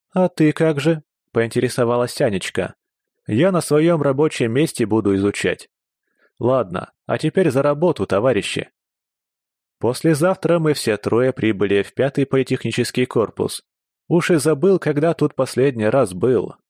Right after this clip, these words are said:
Давно. А там, перед входом в большую физическую аудиторию, уже вся наша группа семьдесят три Т К три толпится. Взволнованная аж по самое не могу.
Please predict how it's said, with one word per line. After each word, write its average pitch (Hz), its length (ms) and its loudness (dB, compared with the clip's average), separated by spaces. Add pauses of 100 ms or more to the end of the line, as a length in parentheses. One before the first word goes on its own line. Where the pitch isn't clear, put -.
(100)
Давно. 98 760 0 (680)
А 95 220 -4
там, 160 420 0 (280)
перед 151 260 2
входом 170 480 2
в 110 40 -4
большую 135 440 2
физическую 117 720 0
аудиторию, 107 600 2
уже 104 240 2
вся 180 240 -2
наша 135 300 0
группа 110 520 0 (200)
семьдесят 127 580 -2
три 143 240 0
Т 113 180 0
К 127 180 -2
три 139 280 0
толпится. 104 720 -2 (520)
Взволнованная 147 1160 2
аж - 140 -2
по 131 140 0
самое 95 480 0
не 95 160 0
могу. 95 460 0